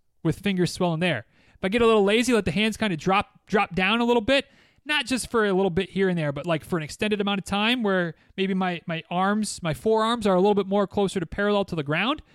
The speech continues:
maybe even a little bit lower than that with my hands kinda hanging limply, fingers pointed down, s-, running that way,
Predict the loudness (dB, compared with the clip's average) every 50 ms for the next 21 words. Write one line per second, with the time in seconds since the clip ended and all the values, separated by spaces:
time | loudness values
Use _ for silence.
0 | _ _ -10 -4 0 0 2 2 2 2 2 2 2 2 2 0 0 2 2 2
1 | 2 0 0 0 0 0 -2 -4 -6 -6 -6 -4 -4 -4 -2 -2 -2 -4 -6 -10
2 | _ -8 -6 -6 -4 -2 -2 -2 -2 -2 -2 -2 -2 -2 -2 -2 -2 -2 0 -2
3 | -2 _ _ _ _ _ -4 -2 0 0 -2 -2 -2 -4 -2 -2 -2 -2 -2 -2
4 | -2 -2 -4 -6 _ _ _ _ _ _ _ _ _ _ _ -20 -20 -20 _ _
5 | _ _ _ -6 -2 0 0 0 0 -2 -4 -8 -10 _ _ -4 -2 -2 -2 0
6 | 0 0 0 -2 -4